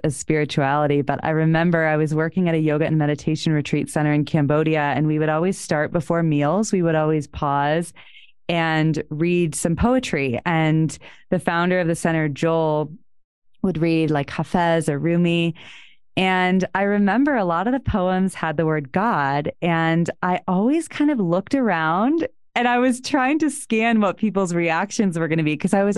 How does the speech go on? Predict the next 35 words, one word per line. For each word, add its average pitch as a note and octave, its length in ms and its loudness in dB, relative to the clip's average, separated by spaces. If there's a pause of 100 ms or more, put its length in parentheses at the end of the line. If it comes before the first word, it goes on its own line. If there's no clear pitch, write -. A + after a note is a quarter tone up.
always A3 320 2
aware A#3 400 0
that F3 160 -2
that F3 240 -2
word F3 240 0
is F#3 100 -2
so E3 300 -2
charged F#3 480 -4
for E3 140 -4
people. - 520 -2 (560)
And F#3+ 300 0
of E3+ 160 0
course, G#3+ 360 0
in F#3+ 200 2
that F3 240 0
poetry, D#3+ 800 0 (340)
it's - 160 -4
not F3 300 2
referring D#3+ 640 0
to, D3+ 640 0 (140)
you E3+ 80 0
know, C#3+ 300 2
that C#3+ 220 -4
form D#3 260 0
which D#3 180 0
you D#3 80 0
described, D3 540 -2
like C3+ 220 -2 (100)
a D3+ 60 2
man D3 360 4
in C#3 60 4
the C3+ 80 2
sky, C#3+ 560 0
but D3 200 0
more, D3+ 560 0